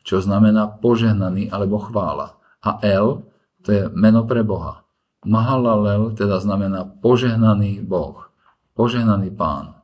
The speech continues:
<clears throat> Hebrejské mená často zahrňujú El, a, ako meno Boha, ako Daniel,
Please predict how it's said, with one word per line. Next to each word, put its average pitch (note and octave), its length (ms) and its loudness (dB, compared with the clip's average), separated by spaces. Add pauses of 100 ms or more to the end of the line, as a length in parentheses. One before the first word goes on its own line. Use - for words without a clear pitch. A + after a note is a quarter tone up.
(460)
<clears throat> - 640 0
Hebrejské D3+ 480 2
mená C3 240 0
často B2 320 -4
zahrňujú G#2+ 640 -2
El, G2+ 480 -2 (800)
a, E2+ 420 -6 (680)
ako G2+ 240 -4
meno G2+ 240 2
Boha, E2+ 560 -6
ako F#2 240 -4
Daniel, F2+ 800 -2